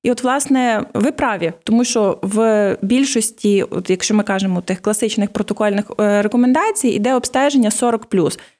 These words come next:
Раніше тільки, якщо є фактори ризику, це переважно спадковість або якісь, е, вже були захворювання виявлені, і все. Але оскільки ми живемо, ну, м, теж, е, є така цікава ситуація, що,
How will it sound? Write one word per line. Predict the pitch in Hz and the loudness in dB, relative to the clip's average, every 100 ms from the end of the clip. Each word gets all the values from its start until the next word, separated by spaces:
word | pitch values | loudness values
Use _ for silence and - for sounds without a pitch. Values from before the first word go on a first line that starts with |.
| _ | _
Раніше | 208 254 427 359 | 0 2 2 0
тільки, | 247 302 311 | -2 -2 -2
якщо | 226 - | -4 0
є | 247 247 | 0 0
фактори | 220 208 - 214 | -2 -4 -2 0
ризику, | 214 196 180 - 156 - - - | 2 0 -2 -4 -2 -2 -4 -4
це | 196 185 170 | -2 0 -2
переважно | - 185 180 180 | -2 -2 0 -2
спадковість | 175 - 220 - 302 294 285 - | -4 -6 -4 0 0 0 -2 -4
або | - 185 202 | -6 -2 0
якісь, | 190 185 180 - | 2 0 -2 -2
е, | 196 196 - - - | -2 -4 -6 -12 -8
вже | 180 208 | -2 0
були | 247 311 | 2 2
захворювання | 269 247 - 240 233 220 208 202 | 0 -4 -2 0 2 0 0 2
виявлені, | 196 196 180 180 190 180 - _ _ | 2 0 0 -2 -2 -4 -8 _ _
і | - | -6
все. | 208 - 175 | -4 -4 -4
Але | - 202 | -2 0
оскільки | 233 233 - 302 269 | 0 -2 0 0 2
ми | 254 | 2
живемо, | 262 247 247 254 226 220 | 2 0 2 2 0 0
ну, | 214 214 - | -2 -4 0
м, | 208 202 196 190 190 196 | 0 2 0 -2 -2 -4
теж, | - 247 269 - | -4 -2 -2 -2
е, | 214 208 196 196 | 0 2 2 0
є | 196 226 | 0 -2
така | 220 208 | -2 -4
цікава | 208 214 202 | -4 -4 -2
ситуація, | 196 220 220 320 381 269 233 | -2 -2 0 -2 0 0 0
що, | 233 - 220 214 202 | 0 -2 0 2 0